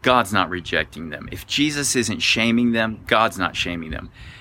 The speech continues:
If Jesus isn't even fault finding them, he says, "I want you to grow in faith," but he's not saying, "Oh, I'm done with you." If he's not accusing them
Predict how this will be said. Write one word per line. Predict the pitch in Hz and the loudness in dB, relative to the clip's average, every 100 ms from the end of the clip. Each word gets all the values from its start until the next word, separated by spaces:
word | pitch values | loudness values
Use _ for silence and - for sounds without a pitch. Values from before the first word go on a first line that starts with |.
| - | -4
If | 123 113 - | 0 0 0
Jesus | 120 139 143 127 | 2 2 0 -2
isn't | 143 127 139 | -2 2 2
even | 131 131 | 4 2
fault | - - 160 190 | 0 2 2 2
finding | - 113 101 90 87 | 2 2 2 0 -2
them, | 85 85 90 - - - | -2 -2 -4 -12 -18 -6
he | 156 | 0
says, | 143 113 | 2 4
"I | 120 | 4
want | 160 160 | 4 0
you | |
to | 127 | 2
grow | 123 185 | 4 4
in | 226 131 | 2 -2
faith," | - 104 95 113 - 127 120 117 | 0 0 0 -6 -2 0 0 -2
but | 123 117 - | 4 4 2
he's | 117 127 120 | -2 -2 2
not | 151 - | 2 2
saying, | - 127 117 104 - - | 0 2 2 -2 -6 2
"Oh, | 175 | 4
I'm | 151 | 4
done | 131 165 | 2 2
with | 160 110 101 | 2 0 -2
you." | 87 82 - | -10 -10 -8
If | 110 135 | -6 0
he's | 156 156 | 0 4
not | 143 120 | 4 4
accusing | - - - 170 262 127 110 90 | 2 -2 -6 0 2 2 0 2
them | 95 92 90 | 4 4 4